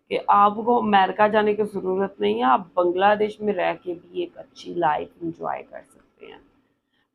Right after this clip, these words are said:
बांग्लादेश के लग्जरियस तरीन एरियाज, बहुत ही खूबसूरत हाई राइज बिल्डिंग्स, ब्यूटीफुल रोड्स।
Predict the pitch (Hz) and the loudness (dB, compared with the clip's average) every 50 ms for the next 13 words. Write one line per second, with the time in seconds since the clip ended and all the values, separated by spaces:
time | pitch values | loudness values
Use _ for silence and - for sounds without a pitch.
0 | _ - 220 233 254 262 277 285 277 262 254 254 247 254 - - - - _ _ | _ 0 2 2 4 4 4 2 2 2 2 0 0 -2 -6 -16 -20 -20 _ _
1 | - 214 214 214 214 202 196 196 196 196 196 196 190 165 - - 190 214 226 226 | -2 0 2 2 2 0 0 0 2 2 2 2 0 -4 -10 -10 -6 -2 -2 0
2 | 233 240 233 226 226 - - - 190 185 185 185 175 175 180 180 - _ _ _ | 0 2 0 0 -2 -4 -10 -8 -6 -4 -4 -2 -4 -4 -4 -6 -8 _ _ _
3 | _ _ _ _ _ _ _ _ - 180 185 180 180 180 185 180 175 170 170 170 | _ _ _ _ _ _ _ _ -2 0 0 0 0 0 2 4 4 4 4 0
4 | 170 - - - _ _ _ _ _ _ _ - 269 247 233 254 269 247 254 - | -4 -10 -16 -20 _ _ _ _ _ _ _ 0 0 0 0 0 0 0 -2 -4
5 | 220 202 _ - 208 - - _ _ 208 202 196 190 196 196 - - _ _ _ | -10 -12 _ -8 -10 -10 -10 _ _ -10 -8 -6 -4 -6 -6 -8 -12 _ _ _
6 | _ _ _ _ _ _ _ _ _ - 220 226 226 240 233 240 226 233 220 220 | _ _ _ _ _ _ _ _ _ -10 -2 2 4 4 4 4 4 4 4 4
7 | 220 208 208 - _ - 208 202 196 - - 208 196 196 196 - _ _ _ _ | 2 0 -4 -10 _ -2 -2 -2 -2 -4 -8 -8 -8 -6 -8 -12 _ _ _ _
8 | _ _ _ _ 214 226 233 233 220 - 247 247 247 - - 240 226 214 190 190 | _ _ _ _ -6 -4 -4 -4 -4 -4 -4 -4 -4 -2 -4 -4 -4 -4 -4 -4
9 | 185 185 180 185 175 - | -4 -2 -4 -4 -8 -12